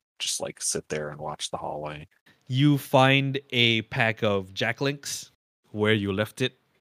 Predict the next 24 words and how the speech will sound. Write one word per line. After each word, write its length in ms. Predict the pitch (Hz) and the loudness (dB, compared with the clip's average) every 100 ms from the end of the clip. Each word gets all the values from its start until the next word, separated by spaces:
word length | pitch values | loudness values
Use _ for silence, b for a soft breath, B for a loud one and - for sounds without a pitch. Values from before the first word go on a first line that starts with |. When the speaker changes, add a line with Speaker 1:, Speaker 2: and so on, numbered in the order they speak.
| _ _ | _ _
Speaker 2:
pop 240 | - 123 107 | -4 -2 0
open 640 | 98 104 98 92 92 90 | -2 -2 -4 -4 -8 -8
the 160 | 92 90 | -6 -4
little 240 | 95 95 | -2 -4
Ziploc 580 | 87 92 98 107 98 - | -6 -8 -6 -4 -4 -4
bag, 440 | 101 92 92 87 - _ _ _ _ - | -4 -2 -2 -6 -16 _ _ _ _ -2
and 300 | 110 107 101 | 0 0 -2
sit 280 | - 147 _ | -6 -10 _
in 160 | 127 113 | -4 -2
the 100 | 104 | -4
same 840 | - 123 113 117 110 107 104 101 - - 92 | -4 2 4 4 4 0 -2 -6 -12 -18 0
dark, 640 | 107 107 104 - - - _ _ _ _ 123 | 4 6 4 -4 -16 -16 _ _ _ _ 2
unused 560 | 120 113 113 107 98 - | 4 4 4 2 -2 -2
office 420 | 107 - 90 - | -4 -4 -10 -10
across 360 | 98 - 104 - | -6 -2 -2 -2
from 180 | 101 | -4
Lenny's 320 | 95 95 92 - | -2 -4 -4 -10
place 440 | - 85 - - _ _ _ | -14 -12 -14 -16 _ _ _
as 320 | 104 98 90 | -2 -2 -4
you 60 | 98 | -4
watch 260 | 95 92 98 | -4 -4 -6
him 100 | 90 | -10
work. 280 | 85 - - _ _ _ _ | -12 -16 -20 _ _ _ _
Caspian 840 | - 190 214 - - 202 196 190 | -2 0 0 -2 0 4 4 2